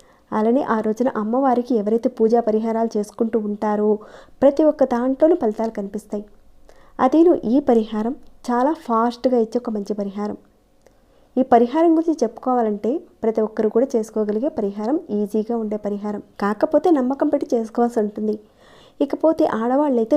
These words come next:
నెలసరి టైంలో మాత్రం చేయకండి. ఇది చాలామందికి తెలిసే ఉంటుంది కాబట్టి నెలసరి టైంలో మాత్రం చేయకండి. అలానే మీ ఇంటిని ఎవరైనా మరణించి ఉండి ఏటి సూతకం మీకు ఉంది, ఆ ఏటి సూతకంలో ఆరు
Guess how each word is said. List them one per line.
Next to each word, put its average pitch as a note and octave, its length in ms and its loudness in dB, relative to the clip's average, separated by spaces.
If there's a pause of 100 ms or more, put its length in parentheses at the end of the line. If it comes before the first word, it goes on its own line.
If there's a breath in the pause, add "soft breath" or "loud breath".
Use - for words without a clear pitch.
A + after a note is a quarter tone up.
నెలసరి A#3 300 0
టైంలో A3 320 0
మాత్రం C#4+ 320 0
చేయకండి. G#3 400 0 (380)
ఇది C4 180 2
చాలామందికి G#3+ 540 0
తెలిసే A3 340 2
ఉంటుంది G#3+ 340 -2
కాబట్టి G#3+ 400 2 (520 loud breath)
నెలసరి E4 360 4
టైంలో A3 360 2
మాత్రం A3+ 220 2 (120)
చేయకండి. G#3+ 400 -2 (580 soft breath)
అలానే C#4 280 6
మీ A#3 60 6 (100)
ఇంటిని C4+ 280 4
ఎవరైనా A3 320 2
మరణించి A3+ 380 0 (100)
ఉండి G#3 200 2 (260)
ఏటి C4+ 200 4
సూతకం A#3 400 -2
మీకు G#3 220 -2
ఉంది, G#3 180 -2 (540 soft breath)
ఆ G#3+ 40 2 (200)
ఏటి E4 200 2
సూతకంలో C4 460 0 (200)
ఆరు B3 140 4